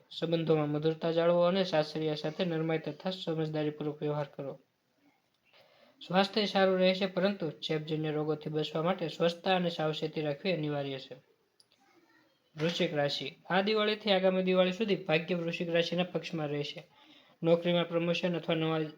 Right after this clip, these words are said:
નવી જવાબદારીઓ મળવાની શક્યતા છે. વ્યવસાયિક ક્ષેત્રે નાણાકીય વૃદ્ધિ અને નફાકારક તક મળશે. લાંબા સમયથી અટકેલા કાર્યો પૂર્ણ થશે અને નેતૃત્વ ગુણોમાં નવો આત્મવિશ્વાસ આવશે.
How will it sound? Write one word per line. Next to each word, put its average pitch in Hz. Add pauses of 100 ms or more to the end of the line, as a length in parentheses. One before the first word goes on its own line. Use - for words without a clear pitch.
નવી 175
જવાબદારીઓ 156
મળવાની 151
શક્યતા 151
છે. - (560)
વ્યવસાયિક 190
ક્ષેત્રે 185
નાણાકીય 175
વૃદ્ધિ 175
અને 165
નફાકારક 156
તક 151
મળશે. 143 (1120)
લાંબા 190
સમયથી 202
અટકેલા 185
કાર્યો 185
પૂર્ણ 170
થશે 156
અને 170
નેતૃત્વ 170
ગુણોમાં 165
નવો 160 (400)
આત્મવિશ્વાસ 151
આવશે. 139